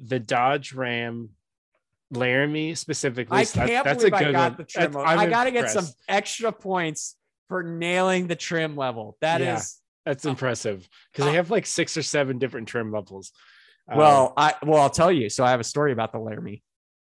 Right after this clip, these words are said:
Speaker 2: My old project manager. Oh man, you're gonna fit right in with the
Speaker 1: <laughs>
Speaker 2: project managers. My old project mar-, manager drove a Dodge Ram Laramie.
Speaker 1: Ooh.
Speaker 2: And he, I mean, he made money.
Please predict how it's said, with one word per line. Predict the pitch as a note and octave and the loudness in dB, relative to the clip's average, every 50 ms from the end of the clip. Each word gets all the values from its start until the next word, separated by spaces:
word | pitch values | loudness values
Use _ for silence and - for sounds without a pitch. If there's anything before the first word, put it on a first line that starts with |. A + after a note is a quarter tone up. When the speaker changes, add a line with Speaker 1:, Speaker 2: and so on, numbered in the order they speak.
| _ _ _ _ _ _ _ _ - - | _ _ _ _ _ _ _ _ -10 -2
Speaker 2:
My | C3+ C3+ C#3 C#3 | 2 4 4 6
old | C#3+ D3 C3+ - | 6 4 4 4
project | D3 C#3 C3+ B2+ A#2+ B2 - - | 4 4 4 6 4 0 -2 0
manager. | A2+ A#2 D#3 F3+ D3 A2+ - G#2 F#2+ F#2+ - _ _ _ _ _ _ _ _ _ _ _ - B2 | -2 -2 -2 -2 -4 -6 -8 -10 -10 -10 -14 _ _ _ _ _ _ _ _ _ _ _ 0 2
Oh | C#3 C#3+ A#2 | 4 4 4
man, | A2 A2+ A#2+ A#2 | 4 2 0 0
you're | A#2 A#2+ | -2 -4
gonna | C#3 B2+ A2 | -4 -6 -4
fit | - - B2 G#2+ | -2 -2 -2 -2
right | G#2 G#2+ A2 A2 A#2+ A#2+ B2 B2+ C3 B2+ | -4 -4 0 2 4 6 6 6 6 6
in | B2+ B2+ B2 A#2 A2+ | 6 4 4 4 2
with | A2 - | 2 2
the | - - | 0 0
Speaker 1:
<laughs> | - - | 2 2
Speaker 2:
project | A#2+ A2 G#2+ G#2 A2 G#2+ - | 0 2 2 0 -2 -4 -4
managers. | A2+ A2 G#2+ G#2+ G#2 G2+ G#2+ G#2 - - | -6 -6 -4 -4 -6 -6 -10 -10 -10 -6
My | A2+ A#2+ B2+ | -4 -2 0
old | D3 D#3 D3+ | 0 -2 -2
project | - D#3+ D3 C#3 C3 B2+ - - | -2 -2 -2 -2 -2 -6 -8 -8
mar-, | B2 C3+ D#3 D#3+ - _ | -8 -6 -6 -8 -8 _
manager | B2+ B2+ C#3 E3 D3 A2+ A#2 G#2+ G2+ - _ _ _ _ _ - | -6 -6 -6 -6 -6 -6 -8 -8 -10 -12 _ _ _ _ _ -12
drove | - A#2+ B2 A#2+ A#2 A#2+ B2+ B2 | -4 0 2 4 4 4 2 0
a | A#2+ | -2
Dodge | G#2 - - A2+ G#2 - A2+ A2 A2+ A2+ - | -4 -4 -6 -6 -6 -4 -4 -4 -4 -6 -10
Ram | A#2 A2+ G#2+ G#2 G#2 G#2+ G#2+ G#2 | -10 -8 -6 -6 -6 -6 -6 -6
Laramie. | G2+ G#2+ A2 A2+ A2+ A2 G2+ G2 - - _ _ _ _ _ - | -6 -4 -4 -4 -4 -6 -6 -8 -10 -14 _ _ _ _ _ -8
Speaker 1:
Ooh. | D#3+ A3 C4 A3 C3+ A#2 G#2+ G2 F#2+ F2+ - _ _ _ _ _ | -6 -2 -2 0 -2 -2 -4 -6 -8 -10 -14 _ _ _ _ _
Speaker 2:
And | A#2 A#2 A#2 A2+ | 0 0 0 0
he, | A2 C3+ C#3 D3 D3 D3 D3+ - - | 2 2 4 4 4 4 2 0 0
I | A#2+ A2 | -2 -4
mean, | A2+ A2 | -4 -4
he | - A2 B2+ | -6 -6 -4
made | C#3 C#3 C#3 D3+ D3 C#3 | 0 0 2 2 2 0
money. | C#3 D3 E3+ F3 E3 D#3 D3 | -2 -2 -2 -2 -4 -6 -10